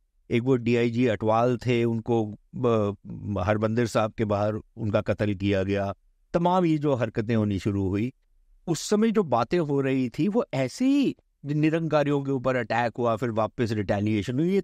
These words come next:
सब जो तामझाम हो रहा था, ये धीरे-धीरे करके ही हो रहा था और किसी ने सोचा नहीं था कि ये फिर वो रूप लेगा जो इसने लिया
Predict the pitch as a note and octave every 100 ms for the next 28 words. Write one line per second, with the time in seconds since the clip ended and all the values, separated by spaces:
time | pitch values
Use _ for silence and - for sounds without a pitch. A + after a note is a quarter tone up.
0 | - - F#3+ F3+ D#3 D3+ - _ _ _
1 | A#2+ A#2+ A#2 A2+ G#2+ G2+ G2+ A2+ E3+ -
2 | _ _ - _ D#3 E3 C4 G3 - -
3 | D3+ B3+ A#3 B3 B3 G#3+ F#3 F#3+ C#3 A2+
4 | G2+ D#3 G#3+ G#3+ G3+ B3+ - C#3+ C#3 A3+
5 | A3+ A3 A3 A3+ G#3+ G3+ - _ - _
6 | - _ _ - G#3 F#3+ - - A2+ F#2+
7 | D#3 A#3 F3+ C#3+ D#3+ F#3+ E3 C#3+ D3+ D3
8 | D3 F3 - _ _ _ _ A2 E3+ F3+
9 | G3+ F#3 A2 D3 A2 D2+